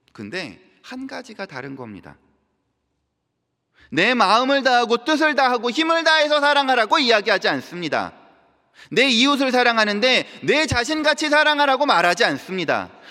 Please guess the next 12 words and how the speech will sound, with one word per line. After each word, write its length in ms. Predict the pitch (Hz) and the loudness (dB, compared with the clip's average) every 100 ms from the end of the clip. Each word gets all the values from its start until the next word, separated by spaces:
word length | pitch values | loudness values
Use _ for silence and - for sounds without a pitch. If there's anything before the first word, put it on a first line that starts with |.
| - | -4
온 280 | 156 254 320 | 0 2 2
마음으로 560 | 302 208 220 226 226 | 2 4 4 2 0
사랑하는 480 | 226 240 240 226 214 | 2 0 2 0 0
게 100 | 226 | 0
뭔지를 840 | 170 147 165 180 220 302 - - - | 2 0 0 0 2 0 -4 -18 -8
모르기 380 | 120 131 180 202 | -6 -4 -6 -8
때문입니다. 640 | 165 143 113 87 80 78 _ _ _ _ _ _ _ _ | -10 -12 -14 -18 -20 -20 _ _ _ _ _ _ _ _
진심으로 640 | - 220 226 311 311 311 | -4 -2 0 0 2 2
사랑하는 460 | 302 302 302 302 285 | 2 2 4 2 2
게 80 | 269 | 2
뭔지 340 | 208 214 208 | 2 0 -2
모르거든요. 720 | 165 143 165 147 101 87 80 | 0 -2 0 -4 -6 -14 -16